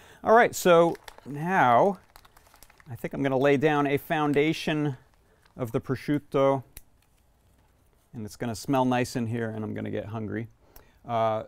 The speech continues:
so we can start off, I think what I'll do is I'm gonna tear this, or I may need to cut it, but I wanna tear this into strips that are a little thinner. That's nice. We better eat that.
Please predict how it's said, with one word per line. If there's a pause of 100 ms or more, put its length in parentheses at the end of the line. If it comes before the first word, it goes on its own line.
(220)
so (280)
we
can
start
off, (1040)
I
think
what
I'll
do
is
I'm
gonna
tear
this,
or
I
may
need
to
cut
it, (440)
but
I
wanna
tear
this
into (680)
strips
that
are
a
little
thinner. (1080)
That's
nice.
We
better
eat
that.